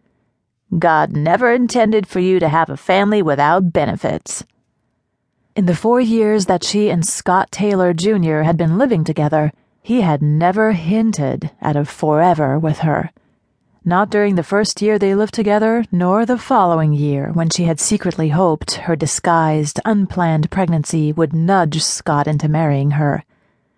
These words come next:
The best laid plan had backfired. Even months earlier, when she had had enough of his non-committal self and walked out on him after she said, "Scott, I am pregnant again."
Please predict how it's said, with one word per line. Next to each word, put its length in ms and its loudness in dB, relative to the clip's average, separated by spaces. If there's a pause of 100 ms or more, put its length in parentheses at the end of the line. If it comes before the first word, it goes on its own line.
(400)
The 100 0
best 340 0
laid 300 2
plan 400 2
had 260 0
backfired. 840 -2 (640)
Even 300 2
months 460 0
earlier, 560 0
when 160 -2
she 100 -4
had 120 0
had 200 2
enough 340 0
of 120 -2
his 180 -2
non-committal 640 0
self 600 -2 (200)
and 300 0
walked 300 2
out 180 4
on 160 2
him 220 0
after 260 -2
she 160 -4
said, 420 0 (440)
"Scott, 580 -2
I 120 0
am 100 0
pregnant 520 0
again." 480 0